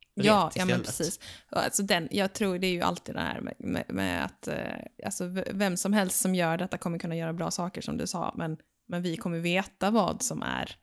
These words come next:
Speaker 2: Mm.
Speaker 1: liksom, nej, det här ser inte rätt ut, eller nej, den här koden hade kunnat göras kortare,
Speaker 2: Mm.
Speaker 1: eller det här, liksom, alltså vi, och vi kommer veta vad vi ska fråga efter.
Speaker 2: Mm, just
Speaker 1: Och
Speaker 2: det,
Speaker 1: vi,
Speaker 2: precis.
Speaker 1: vi kommer, liksom, veta när det är too much,
Speaker 2: Mm.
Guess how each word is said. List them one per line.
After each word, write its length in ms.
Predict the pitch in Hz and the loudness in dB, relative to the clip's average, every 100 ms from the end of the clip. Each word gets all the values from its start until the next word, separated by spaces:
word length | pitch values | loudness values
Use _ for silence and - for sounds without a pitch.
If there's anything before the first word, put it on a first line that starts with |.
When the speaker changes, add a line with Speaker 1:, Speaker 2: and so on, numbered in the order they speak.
| - | -6
Speaker 2:
Mm. 240 | 117 95 - - | -6 -6 -10 -10
Speaker 1:
liksom, 500 | 147 - 120 - - _ - | -8 -4 -4 -4 -8 _ -4
nej, 240 | 190 185 | 0 2
det 100 | 180 | 0
här 140 | 165 | -4
ser 160 | 160 - | -4 -4
inte 160 | - - | -6 -8
rätt 260 | - - | -8 -4
ut, 300 | 170 240 233 - | 0 -2 -2 -4
eller 340 | 156 151 170 - - _ | -2 -4 -6 -10 -20 _
nej, 340 | 185 180 175 | -4 -2 -2
den 160 | 208 190 | -4 -4
här 120 | 185 | -4
koden 460 | 165 180 160 160 156 | -4 -4 -2 -4 -4
hade 160 | 165 - | -6 -6
kunnat 260 | 175 160 | -6 -4
göras 280 | 143 - - | -6 -8 -8
kortare, 440 | - - - - - - | -8 -8 -8 -8 -6 -2
Speaker 2:
Mm. 160 | 202 | -2
Speaker 1:
eller 140 | 180 175 | -2 -2
det 60 | |
här, 180 | 175 165 | 0 -2
liksom, 560 | 156 - 160 82 82 - - - | -4 -6 -4 -4 -4 -8 -18 -8
alltså 200 | - 175 | -6 -4
vi, 260 | 175 185 175 | -2 -2 0
och 200 | 185 175 | -2 -2
vi 60 | 170 | -4
kommer 200 | 190 175 | -4 -2
veta 220 | 180 175 | -2 -2
vad 80 | - | -6
vi 60 | |
ska 140 | - - | -8 -6
fråga 400 | - 175 - - | -4 -2 -4 -6
efter. 240 | - - 113 | -10 -4 -4
Speaker 2:
Mm, 120 | 92 - - | -4 -10 -12
just 180 | 113 - | -10 -8
Speaker 1:
Och 60 | |
Speaker 2:
det, 60 | - | -6
Speaker 1:
vi, 180 | 85 - | -4 -4
Speaker 2:
precis. 200 | - 92 | -4 -2
Speaker 1:
vi 160 | 92 | -2
kommer, 240 | - 190 175 | 0 0 0
liksom, 260 | 175 175 | -2 -4
veta 500 | 170 170 - - - - | -2 -4 -4 -8 -6 -6
när 220 | 170 160 | -6 -6
det 100 | - | -6
är 180 | - 71 | -4 -6
too 260 | - 202 | -2 -2
much, 440 | - - - - - | -2 -4 -2 0 0
Speaker 2:
Mm. 140 | 120 | -2